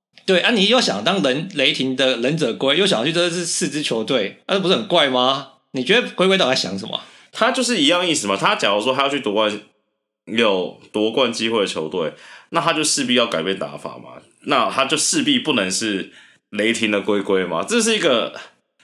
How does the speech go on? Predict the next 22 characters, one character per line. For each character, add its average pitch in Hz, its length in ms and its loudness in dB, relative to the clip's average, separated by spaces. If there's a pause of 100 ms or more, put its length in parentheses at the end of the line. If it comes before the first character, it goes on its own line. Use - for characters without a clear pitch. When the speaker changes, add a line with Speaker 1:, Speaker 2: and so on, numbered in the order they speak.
(340)
Speaker 2:
死 - 420 0
逻 98 280 2
辑 87 260 -4
啊。 90 220 4
那 123 400 0 (340)
有 143 200 4
可 180 200 2
能 107 140 2
的 113 60 2
事 113 120 0
情 113 140 2
是， 107 200 0 (300)
他 220 200 0
不 180 140 0
是 185 100 2
要 170 100 4
当 143 340 0
真 151 260 2
正 151 240 0
的 95 120 2
老 76 200 -4
大， - 400 -4